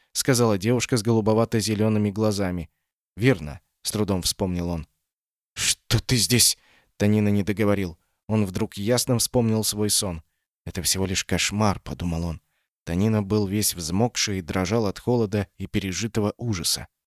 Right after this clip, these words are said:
Верна смотрела на него с интересом. Страха в ее взгляде не было. "Ну вы даете! Вы что, больной?" Тонино покачал головой.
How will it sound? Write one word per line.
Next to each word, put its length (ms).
Верна 360
смотрела 560
на 120
него 220
с 120
интересом. 600
Страха 500
в 60
ее 200
взгляде 460
не 180
было. 300
"Ну 200
вы 120
даете! 600
Вы 140
что, 240
больной?" 520
Тонино 340
покачал 460
головой. 480